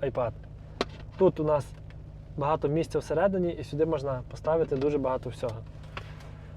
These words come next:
Також у нас є ось такі гарні підлокітники, гарно фіксуються за допомогою ось такої крутілки. Дехто може подумати, що такі крутілки ста-, ставляться на дешеві автомобілі, але зате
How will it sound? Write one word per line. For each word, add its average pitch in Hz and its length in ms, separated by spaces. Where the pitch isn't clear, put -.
Також 165 400
у 160 40
нас 160 200
є 156 240
ось 151 120
такі 156 260
гарні 139 420
підлокітники, 160 760
гарно 160 320
фіксуються 165 580
за 147 60
допомогою 147 420
ось 127 80
такої 147 260
крутілки. 170 560
Дехто 160 280
може 156 180
подумати, 151 560
що 135 260
такі 160 320
крутілки 147 460
ста-, 151 340
ставляться 151 580
на 135 300
дешеві 147 420
автомобілі, 147 680
але 135 200
зате 156 360